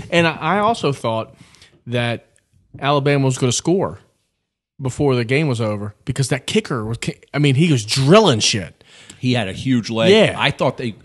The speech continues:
Speaker 2: I thought the O coordinator and Saban, it looked like they were not on the same page because
Speaker 1: Right.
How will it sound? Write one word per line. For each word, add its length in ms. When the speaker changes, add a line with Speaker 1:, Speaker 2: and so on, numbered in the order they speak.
Speaker 2:
I 180
thought 720
the 200
O 120
coordinator 800
and 200
Saban, 560
it 160
looked 240
like 180
they 100
were 140
not 220
on 80
the 80
same 280
page 440
because 320
Speaker 1:
Right. 100